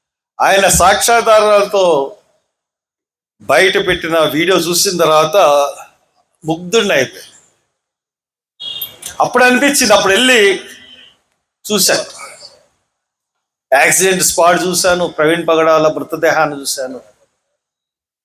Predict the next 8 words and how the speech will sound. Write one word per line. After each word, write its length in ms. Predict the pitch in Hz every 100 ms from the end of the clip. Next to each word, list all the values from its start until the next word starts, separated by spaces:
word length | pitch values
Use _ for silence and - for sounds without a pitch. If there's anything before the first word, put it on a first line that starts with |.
| -
తప్పకుండా 520 | 139 - 170 175 180
అనిపించింది 500 | 170 160 160 160 147
నాకు, 280 | 127 - - _ _ _ -
ప్రవీణ్ 400 | 113 143 190 185
పగడాలని 420 | 165 156 151 143
చంపేశారు. 600 | 127 127 117 113 - - - _ _ _ _ _ _ _ _ _ _ _ _ _ _ _ _ _ _ _ _ _ - - _ -
ప్రవీణ్ 460 | 151 233 302 294
పగడాలని 1300 | 240 226 240 247 247 240 233 226 208 220 185 190 185